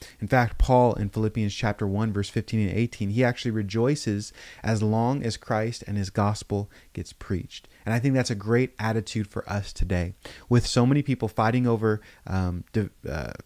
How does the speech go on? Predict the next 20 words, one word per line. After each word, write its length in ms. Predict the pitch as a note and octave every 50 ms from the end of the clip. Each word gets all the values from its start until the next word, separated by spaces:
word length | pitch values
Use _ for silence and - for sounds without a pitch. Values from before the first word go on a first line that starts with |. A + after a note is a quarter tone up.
| - - -
divisiveness, 960 | - G#2+ A#2 G2+ G2 A2 A#2+ B2+ A#2+ - B2+ A2+ G#2+ A#2 A#2 A2+ A2 - -
uh, 220 | - G2 G2 F2 E2
there's 180 | F2+ G2+ G2+
so 100 | - A#2+
much 200 | A2+ A2+ G#2+ -
divisiveness, 640 | - G2 F2 G#2 A2+ A#2+ - B2 G2 A2+ A2+ G#2 -
and 60 | -
they're 60 | G2 F#2
fighting 360 | - - A2+ A#2 A#2 A#2 A2+
over 180 | G#2+ G2 G2
differences, 720 | F2+ - - A2+ A2+ B2 A#2+ A2+ - - A#2 A2+ A#2 - - - - - - - - -
we 100 | B2+ B2+
can 140 | B2 C#3+ C3+
actually 300 | B2 A#2 - - A2+ A2
celebrate 480 | G2+ - - A2+ G#2+ A#2 A2 A#2+ A#2 A2+
in 80 | A2
the 60 | A2+ G2+
body 280 | G2+ G2+ G#2 G#2+ G#2
of 80 | G#2 -
Christ. 480 | - - - F2+ F2+ F#2 F#2+ - -